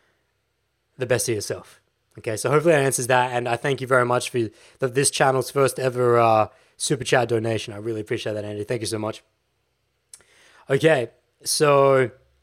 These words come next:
and like I said, uh, feel free to send me an email, uh, at baldoja dot com or adam at baldoja dot com. Um, just let me know and saying that you were, and, you know, I, I'll have some back and forth, back and forth with you if, uh, if you need to. So, Sharks.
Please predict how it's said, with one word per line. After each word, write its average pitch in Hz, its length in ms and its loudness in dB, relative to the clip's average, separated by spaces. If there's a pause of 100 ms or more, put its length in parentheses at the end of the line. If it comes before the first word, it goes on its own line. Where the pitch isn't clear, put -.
and 170 100 4
like 160 160 0
I 160 60 4
said, 131 260 2
uh, 120 220 0
feel 156 160 0
free 143 160 -2
to 117 40 -4
send 127 200 -6
me 120 60 -2
an 117 60 -4
email, 113 440 -4 (100)
uh, 117 280 -2
at 123 140 -14
baldoja 113 320 -2
dot 110 100 -6
com 135 140 -4
or 131 160 2
adam 120 240 0
at 110 120 -2
baldoja 110 340 -4
dot 110 140 -4
com. 113 240 -6 (420)
Um, 110 180 -4
just 110 160 -4
let 117 120 -2
me 104 80 -6
know 107 140 -2
and 107 220 -6
saying 107 340 -6
that 107 120 -12
you 107 160 -4
were, 110 200 -2
and, 107 300 -12
you 123 60 -8
know, 104 180 -8 (160)
I, 113 100 -4
I'll 120 280 0
have 120 100 4
some 110 140 -12
back 107 160 -2
and 117 100 -4
forth, 110 280 -6 (480)
back 147 160 -2
and 135 100 -4
forth 131 240 0
with 127 100 -4
you 127 120 2
if, 127 260 -2
uh, 120 220 0
if 123 140 -14
you 117 60 -8
need 107 160 -6
to. 104 140 -8 (640)
So, 151 340 2 (260)
Sharks. - 760 2